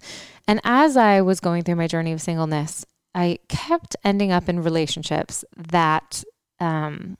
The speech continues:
that felt like the men weren't ready to choose me. I, I feel like I dated mostly good men. There's a couple where I'm like, "Oof,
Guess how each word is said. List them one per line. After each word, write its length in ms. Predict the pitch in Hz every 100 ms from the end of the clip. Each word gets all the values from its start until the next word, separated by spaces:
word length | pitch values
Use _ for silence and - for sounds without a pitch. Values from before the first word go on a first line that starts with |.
| -
that 200 | 190 -
felt 300 | - 240 -
like 220 | 254 220
the 60 | 196
men 380 | 185 170 170 170
weren't 200 | 170 -
ready 220 | 156 147
to 140 | -
choose 440 | 151 - 160 - -
me. 240 | - 165 - _ _ - - - - -
I, 140 | 196 196
I 120 | 190
feel 200 | 240 240
like 120 | 214
I 60 | 170
dated 360 | 175 175 170
mostly 480 | 160 156 156 - 165
good 260 | 147 156 151
men. 460 | 151 151 180 214 - _ _ _ _ _ - 185
There's 240 | 180 170
a 80 | 175
couple 360 | 180 165 165
where 100 | 165
I'm 120 | 156 156
like, 160 | 151
"Oof, 260 | 220 240